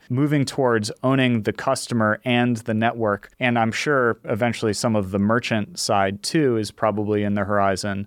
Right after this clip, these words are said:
this should be a huge margin expansion for them.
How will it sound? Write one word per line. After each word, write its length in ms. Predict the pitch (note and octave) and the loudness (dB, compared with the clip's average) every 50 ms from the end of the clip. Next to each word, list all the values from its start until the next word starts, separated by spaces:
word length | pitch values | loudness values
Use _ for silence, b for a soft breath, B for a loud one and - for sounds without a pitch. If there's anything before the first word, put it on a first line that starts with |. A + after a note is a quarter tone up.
| b b C#3 | b b -6
this 160 | B2 D3 D3+ | -2 -2 -2
should 160 | - - C#3+ | 0 0 0
be 120 | B2 A#2 A#2 | 2 2 2
a 80 | A2 | 2
huge 420 | G#2 G2 - C#3 B2 A#2 G#2+ G2 F#2 | 2 0 0 0 2 2 0 0 -2
margin 380 | G2+ G2+ G#2 G2+ G2 - G#2+ | 0 0 0 0 -2 -4 -6
expansion 720 | G2+ G2+ - - - G#2+ G#2+ G#2 - - A2+ A2 G#2+ G#2 A#2+ - - _ | -6 -8 -10 -10 -10 -8 -8 -8 -8 -8 -8 -8 -8 -10 -14 -18 -20 _
for 260 | - - - A#2 G#2+ | -10 -4 0 2 2
them. 240 | G#2 G2+ A2 A2 A2+ | 2 2 0 -2 -6